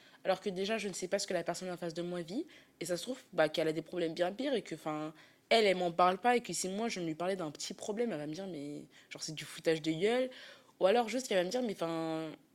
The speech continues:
il y a pire dans le monde, genre, ça y est, ressaisis-toi, c'est pas grave. Et moi, très souvent, et peut-être parce que, bah, je pense que je suis aussi hypersensible, j'ai l'impression que lorsque je parle d'un problème, enfin, je m'en suis sur-, je m'en suis surtout rendu compte dans mes relations amoureuses.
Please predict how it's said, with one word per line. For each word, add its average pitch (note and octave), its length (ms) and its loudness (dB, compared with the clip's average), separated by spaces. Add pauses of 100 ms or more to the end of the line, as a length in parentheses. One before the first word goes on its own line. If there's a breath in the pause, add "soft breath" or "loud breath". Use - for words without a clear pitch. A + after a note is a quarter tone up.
il F3 80 -4
y E3 40 6
a E3+ 60 6
pire C4 260 0
dans A3+ 120 0
le F#3+ 80 -2
monde, C4+ 340 0
genre, D#3+ 560 0
ça D#3 160 -2
y G3 100 0
est, C4+ 60 2
ressaisis-toi, E3 600 -4
c'est E3+ 180 -4
pas D3 180 0
grave. E3+ 480 -2 (600 loud breath)
Et B3+ 320 2
moi, G#3+ 240 2
très B3 140 -4
souvent, G#3+ 360 -4
et A3+ 120 -2
peut-être A#3+ 240 -4
parce D#3+ 200 -4
que, F#3 320 -4
bah, D#3 80 -8
je D#3 100 -8
pense G#3 160 -8
que E3 120 -10
je D3+ 60 -10
suis - 140 -8
aussi - 280 -10
hypersensible, F3 680 -6 (880 loud breath)
j'ai E3+ 140 -4
l'impression G3 440 -2
que G3 400 0 (140)
lorsque G#3 400 -2
je D#3 180 -4
parle G3 420 -2
d'un D#3+ 100 -4
problème, G3+ 320 -4
enfin, D#3 180 -8
je G3 80 -6
m'en E3 80 -6
suis D3 140 -6
sur-, E3 160 -10 (200)
je D#3+ 100 -8
m'en D#3 100 -4
suis D#3 140 -6
surtout G#3+ 320 -4
rendu F#3 220 -2
compte B3 160 -4
dans F3+ 120 -2
mes D3 140 0
relations E3 500 -2
amoureuses. D#3+ 560 -4